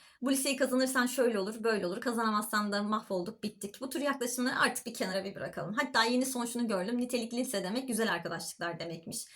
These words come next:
Nitelikli arkadaşlıklar demekmiş. Yani o L G S puanıyla gidilmeyen okulda arkadaşlıklar olmuyormuş. Yani o kadarına kadar lütfen artık çocuklarımızı, bunlar on üç on dört yaşında bebe bunlar daha. Böyle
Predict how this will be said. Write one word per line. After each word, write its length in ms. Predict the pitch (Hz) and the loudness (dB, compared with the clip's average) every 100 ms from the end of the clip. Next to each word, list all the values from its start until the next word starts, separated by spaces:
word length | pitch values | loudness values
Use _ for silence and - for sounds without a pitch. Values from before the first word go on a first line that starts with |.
| - | -6
Nitelikli 440 | 214 220 214 208 208 | -2 2 0 2 0
arkadaşlıklar 760 | 175 - - - - - 160 | 0 -2 -6 -6 -8 -6 -6
demekmiş. 460 | - - - - - | -6 -8 -8 -4 4
Yani 240 | 247 247 | 6 6
o 280 | - 277 277 - - | 6 4 4 -4 0
L 140 | 233 254 | 8 8
G 180 | 285 | 8
S 240 | 294 302 302 | 6 4 6
puanıyla 420 | 302 285 285 285 | 6 6 6 2
gidilmeyen 540 | 254 247 349 294 247 | 2 6 6 8 6
okulda 560 | 226 247 254 247 240 339 | 6 4 4 2 6 8
arkadaşlıklar 760 | 247 247 269 262 - - 285 - | 8 6 6 4 4 4 4 8
olmuyormuş. 880 | 269 254 226 196 180 254 - - - | 8 8 6 0 -2 -2 -2 -2 -2
Yani 260 | 190 196 202 | 0 0 2
o 140 | - | -2
kadarına 460 | 392 339 277 269 262 | 2 4 6 4 2
kadar 320 | 269 247 254 | 2 4 4
lütfen 300 | 349 - 240 | 4 0 0
artık 320 | 302 247 208 | 4 2 2
çocuklarımızı, 680 | - 339 233 214 208 208 240 | -2 -2 -2 -2 -2 -2 -2
bunlar 320 | 349 349 320 320 - - | 0 4 4 2 -12 -16
on 220 | - 453 427 | -2 0 0
üç 100 | 440 | 0
on 160 | 403 | 4
dört 200 | 370 359 | 4 6
yaşında 400 | 349 339 320 330 | 4 4 2 4
bebe 260 | 370 427 415 | 4 4 2
bunlar 480 | 381 311 269 240 233 | 2 2 2 2 2
daha. 280 | 233 233 | 4 4
Böyle 320 | 254 320 339 | 2 0 0